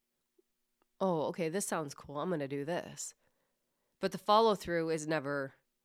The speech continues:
never very long, right? 'Cause something else distracts me and I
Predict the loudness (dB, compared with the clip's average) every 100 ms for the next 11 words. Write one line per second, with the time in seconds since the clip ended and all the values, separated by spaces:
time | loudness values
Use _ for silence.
0 | _ -4 -2 -2 -4 -4 -2 -2 -2 -6
1 | _ _ _ _ _ _ -6 -4 -2 -2
2 | -2 -2 -2 2 2 0 -4 -6 -4 -2
3 | -2 -2 -6 -8 -12 -10 -6 -6 -8